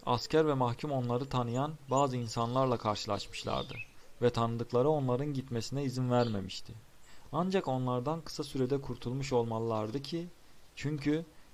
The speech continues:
yolcu gemilere giden uzun bir merdivenin tam ortasında geldiğinde onlar çoktan peşinden koşmaya başlamıştı. Yolcunun onları da yanında götürmesi için muhtemelen son dakikada onu zorlamak istiyorlardı.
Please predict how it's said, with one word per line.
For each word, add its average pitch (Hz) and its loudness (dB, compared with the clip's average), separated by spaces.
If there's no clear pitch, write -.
yolcu 117 4
gemilere 127 4
giden 139 0
uzun 135 -2
bir 139 4
merdivenin 120 0
tam 151 -2
ortasında 123 -2
geldiğinde 120 2
onlar 139 2
çoktan 135 0
peşinden 123 0
koşmaya 110 0
başlamıştı. 101 -2
Yolcunun 131 4
onları 143 2
da 151 8
yanında 127 2
götürmesi 131 0
için 143 -4
muhtemelen 127 0
son 147 -2
dakikada 120 2
onu 135 0
zorlamak 113 2
istiyorlardı. - -6